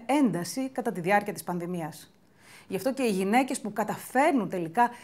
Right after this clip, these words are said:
να σπάσουν την λεγόμενη γυάλινη οροφή σε όλους τους τομείς, έχουν συνήθως ένα ισχυρό υποστηρικτικό background, είτε οικογενειακό, είτε φιλικό, είτε κοινωνικό. Προσωπικά,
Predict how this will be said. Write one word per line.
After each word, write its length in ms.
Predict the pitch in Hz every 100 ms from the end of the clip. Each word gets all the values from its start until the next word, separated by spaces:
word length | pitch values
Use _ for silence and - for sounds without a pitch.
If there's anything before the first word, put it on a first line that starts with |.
| -
να 120 | 220 214
σπάσουν 520 | - 277 302 269 220
την 180 | 196 185
λεγόμενη 400 | 185 240 240 190
γυάλινη 540 | 156 226 294 214 170
οροφή 360 | 165 165 - 208
σε 140 | 220
όλους 160 | 208 208
τους 80 |
τομείς, 440 | - 175 208 269 - - - -
έχουν 280 | 302 349 294
συνήθως 840 | - 220 233 302 311 175 208 -
ένα 280 | 247 269 262
ισχυρό 720 | 254 - - 220 240 277 285
υποστηρικτικό 760 | - 233 254 226 185 185 - 185
background, 420 | 175 165 156 156 160 - - -
είτε 240 | 226 214
οικογενειακό, 600 | 202 196 180 185 175 214 269
είτε 160 | 262
φιλικό, 500 | 247 220 175 247 254
είτε 180 | 254 247
κοινωνικό. 680 | 220 208 196 190 165 160 - _ _ _ _ _ _
Προσωπικά, 560 | - 190 214 208 220